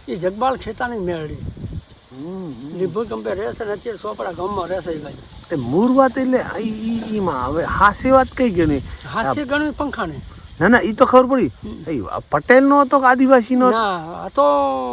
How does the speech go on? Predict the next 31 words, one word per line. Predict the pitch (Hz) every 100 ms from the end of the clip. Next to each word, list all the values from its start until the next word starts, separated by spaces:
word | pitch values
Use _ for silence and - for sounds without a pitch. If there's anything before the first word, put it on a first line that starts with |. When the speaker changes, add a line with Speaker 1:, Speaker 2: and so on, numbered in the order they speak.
| 208
Speaker 1:
પટે-, | 269 262 -
ઓલાનો | 269 240 214 202
આદિવાસીનો. | 247 240 170 - 147 - - -
Speaker 2:
બરાબર. | 208 240 220 139
Speaker 1:
પણ | 277
ઓને | 285 262 254
હવે | 262 240
અપહરણ | - - 302
થઈ | 214 233
ગયું | 220 214
કે |
મને | 202 240 196
સાલું | 233 233
આટલું | 240 233
થયું | 269 269
ને |
મારે | 202 202
નથી | 220 175
રાખવું | 151 165
એમ. | 147
Speaker 2:
હા, | 120 139 185 254 269 262 247 233 220 180 156
બરાબર. | 165 208 220
Speaker 1:
રાખવો | 196 262 269 220 226
નથી, | 196
લીધો | 160 170 160 214
તો | 147
ઓના | 147 147
પૈસામાં | 131 165 - 233 180
જ |
એમ. | 180 160 185
Speaker 2:
બરાબર. | 214 214 190 131 113